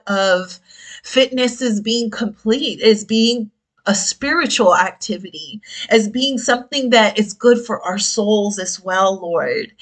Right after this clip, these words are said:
And we lay all these misconceptions down and are open to receiving all the understanding that you have for us concerning fitness. And we're ready to do things your way.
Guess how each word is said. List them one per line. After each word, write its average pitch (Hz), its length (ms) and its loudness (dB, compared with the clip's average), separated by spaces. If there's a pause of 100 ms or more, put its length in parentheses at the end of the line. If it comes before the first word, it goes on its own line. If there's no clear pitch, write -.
(280)
And 220 160 4
we 247 140 2
lay 247 480 4
all 226 180 0
these 226 240 -6
misconceptions 220 1200 0
down 196 560 4
and 202 140 0
are 190 240 2
open 226 440 0
to 240 140 -4
receiving 214 920 0 (560)
all 269 240 6
the 269 160 0
understanding 220 720 0
that - 180 -6
you 214 140 2
have 202 400 0
for 190 240 -2
us 175 240 0
concerning 202 880 -2 (240)
fitness. 175 840 -4 (920)
And 202 500 4 (240)
we're 233 220 4
ready 233 320 2
to 254 180 -6
do 214 200 0
things 208 420 -2
your 170 400 2
way. 92 380 -4